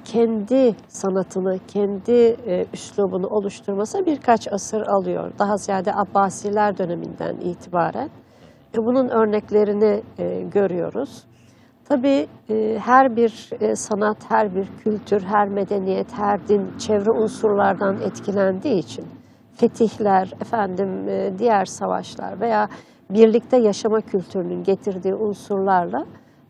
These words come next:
bu kültürlerden etkileniyor. Ama,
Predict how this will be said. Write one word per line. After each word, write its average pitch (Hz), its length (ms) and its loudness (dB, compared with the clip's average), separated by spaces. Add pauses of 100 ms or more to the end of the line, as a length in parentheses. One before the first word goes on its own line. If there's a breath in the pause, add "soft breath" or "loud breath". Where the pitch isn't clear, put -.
bu 294 220 0
kültürlerden 269 1000 2
etkileniyor. 190 960 -2 (100)
Ama, 269 280 2